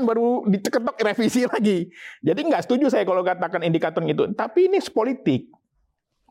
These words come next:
Mereka akan melihat di sana, apakah ada kepentingan saya nggak nih? Gitu loh. Bukan setuju nggak setuju sebenarnya, tapi enak banget. Misalnya saya nih ngusung undang-undang P R T. Lalu ada yang bilang,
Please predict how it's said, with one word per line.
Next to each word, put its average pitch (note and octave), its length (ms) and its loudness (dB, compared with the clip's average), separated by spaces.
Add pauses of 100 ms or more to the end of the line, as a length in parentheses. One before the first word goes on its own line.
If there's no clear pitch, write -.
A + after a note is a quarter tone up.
Mereka A3 240 0
akan A#3 160 0
melihat G#3+ 320 0
di A3 80 0
sana, F3+ 240 0
apakah G3 240 -4
ada D#3+ 160 -4
kepentingan D#3+ 480 -2
saya C#3+ 240 0
nggak A3 160 0
nih? A#2+ 160 0 (560)
Gitu B2+ 240 0
loh. - 240 -8 (560)
Bukan F3+ 240 0
setuju G3+ 240 0
nggak G#3+ 160 0
setuju D#4 240 2
sebenarnya, A#3+ 320 0
tapi D4+ 320 -4 (400)
enak D3 160 -2
banget. G#3 240 0
Misalnya G3 400 0
saya F3+ 240 0
nih A#2 320 -6
ngusung D3+ 320 0
undang-undang D#3 320 0
P C3+ 80 -2
R B2 160 -4
T. - 320 -6 (400)
Lalu G#3+ 240 0
ada C4+ 80 0
yang D4 160 0
bilang, C4 160 0